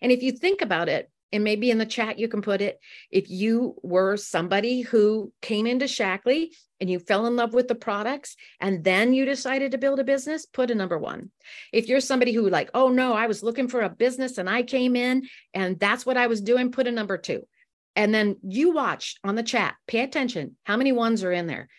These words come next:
You're, I'm seeing one, keep going, I'm, I'm watching you in the chat. There's only a couple people, but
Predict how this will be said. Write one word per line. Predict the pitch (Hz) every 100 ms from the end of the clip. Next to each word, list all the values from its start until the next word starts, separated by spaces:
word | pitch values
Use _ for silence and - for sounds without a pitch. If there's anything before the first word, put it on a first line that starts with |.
| - - -
You're, | 214 -
I'm | 180 208
seeing | 214 160
one, | 156 190 208 214
keep | 214 254 247
going, | 339 330 262 262
I'm, | 254 247
I'm | 247 254
watching | 254 269 233 214
you | 214
in | 208
the |
chat. | 208 254 214 196 - _ _
There's | - 180
only | 214 233
a |
couple | 226 240
people, | 165 175 160 202 - - -
but | 226 208